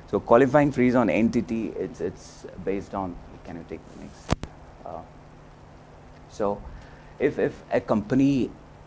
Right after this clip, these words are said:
uh, should be categorized as a qualifying free zone entity,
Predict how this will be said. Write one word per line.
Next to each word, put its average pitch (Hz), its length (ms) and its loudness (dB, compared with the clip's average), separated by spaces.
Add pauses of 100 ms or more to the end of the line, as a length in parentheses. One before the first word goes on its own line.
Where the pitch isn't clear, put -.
(340)
uh, 98 380 2
should 120 360 -2
be 123 120 2
categorized 110 680 2
as 104 100 -2
a 95 80 0
qualifying 90 460 -4
free 92 160 -6
zone 87 220 -4
entity, 87 420 -8